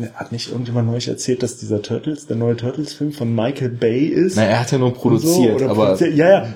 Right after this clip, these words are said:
Speaker 1: Und dann kam in den Credits kam das halt so, ne?
Speaker 2: Mhm.
Speaker 1: Und dann so, okay, alles klar. Und, äh, ja, hab ich geguckt. War auch irgendwie verrückt, weil, also die haben so auch,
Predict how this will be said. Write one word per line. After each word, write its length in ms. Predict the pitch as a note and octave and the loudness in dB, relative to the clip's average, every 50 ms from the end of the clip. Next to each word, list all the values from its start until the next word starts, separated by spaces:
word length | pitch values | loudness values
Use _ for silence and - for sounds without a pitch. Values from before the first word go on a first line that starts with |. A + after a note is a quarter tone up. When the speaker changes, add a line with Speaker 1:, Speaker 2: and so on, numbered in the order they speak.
| - A#2 | -6 -4
Speaker 1:
Und 80 | C3 | 0
dann 180 | C#3 C3+ C#3 C#3 | 0 0 0 2
kam 240 | C3+ D#3+ F3 F3+ D#3+ | 2 0 0 2 4
in 60 | C#3+ | 4
den 140 | C#3+ C#3 C3+ | 4 2 2
Credits 420 | - E3 E3 F3+ F3 F3 - - | 2 2 2 2 2 -2 -8 -4
kam 260 | - D3 C#3 D3 D3+ C#3+ | 0 2 2 4 4 4
das 200 | C3 - - B2 | 2 0 0 0
halt 240 | A2 G#2+ G#2+ - | 0 0 0 0
so, 120 | - A2+ A2 | 0 2 2
ne? 120 | A2 G#2+ - | 4 4 4
Speaker 2:
Mhm. 80 | - | 2
Speaker 1:
Und 60 | A#2 | 2
dann 120 | A#2+ A#2 A#2 | 2 0 0
so, 200 | A2 A#2 G#2 - | 0 -2 -2 -4
okay, 220 | A2 G#2+ - A2 A2+ | -4 -6 -4 -2 -2
alles 200 | A2+ G#2+ G#2 - | -2 -2 -4 -4
klar. 200 | - A2 G#2 G2+ - - - - - _ _ _ _ | -4 -4 -4 -4 -8 -14 -20 -20 -20 _ _ _ _
Und, 320 | - - A#2+ A2 A2 A2 A#2 - | -4 -2 -2 -2 -2 -2 -4 -4
äh, 280 | - A#2+ A2+ A2+ A2+ A2 G#2+ - _ _ _ _ _ _ - _ _ _ _ _ _ _ _ - | 0 0 2 2 2 0 -2 -8 _ _ _ _ _ _ -20 _ _ _ _ _ _ _ _ 0
ja, 340 | B2 B2 A2+ A2 G#2 G2 - - _ _ _ - | 2 4 4 4 0 -2 -8 -16 _ _ _ -2
hab 80 | B2+ | -2
ich 100 | B2+ B2+ - | -2 -2 -4
geguckt. 580 | B2+ - - F3 G#3 - - - - - _ _ _ _ _ _ _ _ _ _ _ _ _ _ _ _ _ _ _ _ _ _ _ _ - - - _ _ _ _ _ _ _ _ _ _ _ _ _ _ | -6 -2 -2 0 0 -2 -4 -10 -14 -14 _ _ _ _ _ _ _ _ _ _ _ _ _ _ _ _ _ _ _ _ _ _ _ _ -20 -20 -20 _ _ _ _ _ _ _ _ _ _ _ _ _ _
War 140 | - C3 B2+ | -2 -2 0
auch 180 | - - - - | 0 0 0 0
irgendwie 280 | - E3 E3 D3+ D#3+ | 0 0 0 -2 -4
verrückt, 600 | D3 - - C#3 C3 F3 - - - - A#2+ A#2 | -4 -2 -2 0 0 0 0 -2 -6 -12 -6 -2
weil, 360 | A#2 A#2 B2 B2+ B2+ B2+ B2 - | 2 4 4 6 6 4 4 2
also 180 | - B2 A#2+ A#2+ | 0 -4 -2 -2
die 120 | B2+ C3 | 0 0
haben 140 | C3+ C#3+ D3 | 0 0 -2
so 260 | C3 C3 C3+ C3 A#2+ | 0 0 0 0 2
auch, 280 | - C3+ C#3+ - - | 0 -2 -2 -4 -8